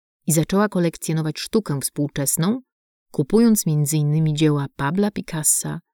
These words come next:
Henriego Matissa, Joana Miro, Salvadora Daliego, Eli Nadelmana. Gromadziła również meble,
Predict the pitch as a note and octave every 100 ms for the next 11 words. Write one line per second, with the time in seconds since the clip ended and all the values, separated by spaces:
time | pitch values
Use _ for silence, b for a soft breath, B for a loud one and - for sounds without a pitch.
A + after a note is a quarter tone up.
0 | _ _ _ _ - D3+ D3+ D#3+ F#3 F#3
1 | E3+ D#3 - D#3 D#3+ E3+ _ _ _ _
2 | _ _ - E3+ E3 D#3+ D3+ D3 D3 D#3+
3 | G#3+ A3 _ _ _ _ - D3 D3+ D3
4 | D#3 D#3 C#3+ C#3 C#3+ D3 F#3 G3 G3+ _
5 | _ _ _ _ - F3+ G3+ F#3 E3 D#3
6 | D#3 C#3+ C#3+ C#3+ E3+ - _ _ _ _
7 | _ _ _ - E3+ E3 E3 E3+ G3 F#3
8 | D#3+ D#3+ - D3+ E3 E3+ E3+ E3+ F3+